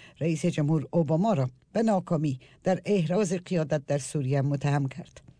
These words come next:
خروج قوای امریکایی از عراق را ناگهانی خواند و گفت ایالات متحده و اسرائیل از هم دیگر فاصله می‌گیرند و این امر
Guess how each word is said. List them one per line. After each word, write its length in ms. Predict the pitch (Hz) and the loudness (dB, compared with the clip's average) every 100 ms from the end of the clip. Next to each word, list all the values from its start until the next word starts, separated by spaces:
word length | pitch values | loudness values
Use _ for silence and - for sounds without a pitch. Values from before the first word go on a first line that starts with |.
| _ | _
خروج 340 | - 147 175 | -4 -2 0
قوای 460 | 170 - 147 185 180 170 | 0 0 2 2 2 0
امریکایی 500 | 180 131 165 165 175 | -2 0 0 0 0
از 200 | 175 175 | 0 0
عراق 320 | 160 175 180 | 0 0 0
را 160 | 180 170 - - - | 0 0 -6 -12 0
ناگهانی 600 | 175 160 160 151 170 220 | 2 2 2 2 2 0
خواند 340 | - 147 135 | 0 -2 -2
و 60 | 139 | -2
گفت 320 | 185 202 - - - - | 0 0 -2 -18 -20 -4
ایالات 380 | 208 247 269 254 | 2 4 4 0
متحده 480 | 202 190 185 180 170 | -6 -2 -2 0 0
و 120 | 135 | 0
اسرائیل 520 | 160 - 151 160 156 127 - _ | -2 -4 -4 -2 -2 -6 -16 _
از 160 | 175 170 | 0 0
هم 140 | 160 | 0
دیگر 320 | 135 139 147 135 | -2 -2 -2 -2
فاصله 440 | - 151 135 170 147 | -4 -4 0 0 2
می‌گیرند 580 | 120 113 127 117 - - - - | 0 -2 -2 -4 -10 -20 -8 -2
و 100 | 147 | 0
این 240 | 240 240 196 | 2 2 2
امر 200 | 214 | 0